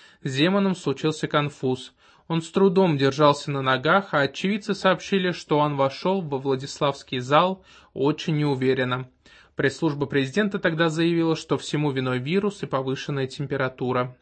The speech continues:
Чешский производитель лифтов и эскалаторов Otis получил два крупных заказа на поставку эскалаторов в лондонское и стокгольмское метро стоимостью полтора миллиарда крон.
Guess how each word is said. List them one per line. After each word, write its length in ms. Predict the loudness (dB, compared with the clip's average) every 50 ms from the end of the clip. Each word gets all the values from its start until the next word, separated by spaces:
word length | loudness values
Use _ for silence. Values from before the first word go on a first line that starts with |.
| _ _ _ _ _ _ _ _ _ -20 -20 -20 -20 -20 _ _ _ _
Чешский 340 | 2 2 2 2 2 -2 -4
производитель 720 | 0 2 2 2 4 4 4 4 4 2 0 0 0 0 2
лифтов 420 | 0 0 -2 -2 -2 -2 0 0
и 60 | 0
эскалаторов 720 | 0 0 2 4 4 4 4 4 2 2 0 0 0 -2 -4
Otis 480 | -2 0 0 0 0 -4 -6 -6 -2
получил 440 | 0 0 0 0 0 0 0 0 0
два 200 | 2 0 0 0
крупных 460 | 0 0 -2 -2 0 0 0 0 2
заказа 460 | 2 0 2 4 4 4 4 4 2
на 120 | 0 0 0
поставку 560 | 0 0 -2 0 0 0 0 0 0 -2 -2
эскалаторов 640 | -2 -4 -2 0 2 2 2 2 2 0 0 0
в 100 | 0 0
лондонское 560 | 0 0 0 2 0 0 -2 -2 -4 -4 -4 -4
и 20 |
стокгольмское 760 | -2 -2 -2 -2 0 0 0 0 0 -2 -4 -2 -2 0 0
метро 560 | 0 -2 -4 -2 0 2 2 2 2 0 -6 _ _ -20 -20 -20 _ _
стоимостью 640 | -20 -6 -2 0 0 2 2 0 0 -2 -4 -2
полтора 360 | -2 -2 0 0 2 4 4
миллиарда 540 | 4 4 2 0 2 2 2 2 0 -2 -4
крон. 400 | -2 0 0 0 0 0 -2 -6